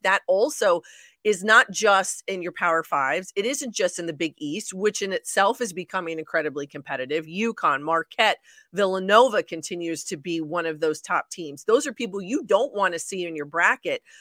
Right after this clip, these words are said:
But as I look at, as you talked about U N L V, they're twenty-four and two, they're fourteen and oh in the mid, in the Mountain West. You've got South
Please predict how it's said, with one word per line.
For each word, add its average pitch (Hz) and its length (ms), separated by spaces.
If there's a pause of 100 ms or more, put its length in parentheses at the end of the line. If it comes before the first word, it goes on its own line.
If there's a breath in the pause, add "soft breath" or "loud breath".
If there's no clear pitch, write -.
(240 loud breath)
But 208 240 (100)
as 214 180
I 208 60
look 208 360
at, 214 180 (180)
as 196 280
you 196 240
talked 233 300
about 190 220
U 202 160
N 196 80
L 175 140
V, 220 280
they're 180 140
twenty-four 233 560
and 202 100
two, 202 240
they're 185 120
fourteen 220 580
and 190 160
oh 185 180
in 185 100
the 165 80
mid, 175 240 (140)
in 180 160
the 170 60
Mountain 180 380
West. 160 440 (340 loud breath)
You've 208 140
got - 220
South 226 280